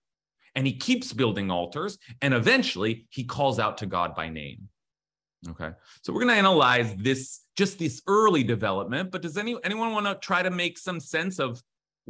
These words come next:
what, like, why, why, why God didn't appear at first? Why Abraham didn't build an altar at first? What is the progression happening here from Lech Lecha to God appearing,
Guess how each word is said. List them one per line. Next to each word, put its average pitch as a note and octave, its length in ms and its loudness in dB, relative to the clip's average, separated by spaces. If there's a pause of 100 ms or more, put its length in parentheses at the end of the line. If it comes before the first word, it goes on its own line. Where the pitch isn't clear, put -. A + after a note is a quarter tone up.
(140)
what, D3+ 360 -2 (220)
like, B2 160 -6 (220)
why, D#3+ 560 6
why, D#3+ 580 2
why D3+ 280 2
God D3 320 0
didn't E3 220 -2
appear D#3 320 -4
at D3 80 -6
first? G#3 520 -6 (300)
Why C3 240 2
Abraham E3 360 0
didn't F3+ 220 -4
build G3 240 -2
an G#3 80 -2
altar A3 380 -2
at - 80 -14
first? G#2+ 240 -10
What G#3+ 160 -6
is C4 80 -12
the A#3 80 -6
progression B2+ 640 -6
happening G2+ 480 -6
here G2 240 -4
from G#2 340 -2 (180)
Lech G#3+ 260 2
Lecha A#2 440 -2 (220)
to C#3+ 100 -4
God B2 240 0
appearing, G#3+ 640 -4